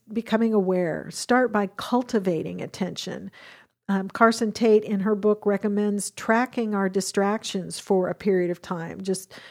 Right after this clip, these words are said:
you know, have a piece of paper handy and make a hash mark each time you're distracted, and maybe a note or an abbreviation that,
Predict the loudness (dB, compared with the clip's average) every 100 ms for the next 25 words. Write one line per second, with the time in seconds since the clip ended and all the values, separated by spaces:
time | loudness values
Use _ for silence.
0 | -8 -2 0 2 0 -2 -2 0 0 0
1 | 2 0 -2 -6 -8 -2 0 0 0 0
2 | -2 -2 -4 -2 -2 -2 -2 -4 -4 -4
3 | -8 -10 -6 -4 -2 0 -2 -4 -6 -2
4 | -2 -2 -2 -2 -2 0 0 0 0 0
5 | 2 4 4 4 2 2 0 2 2 2
6 | 2 0 0 -2 -2 -4 -10 -20 -20 _
7 | 0 2 2 -2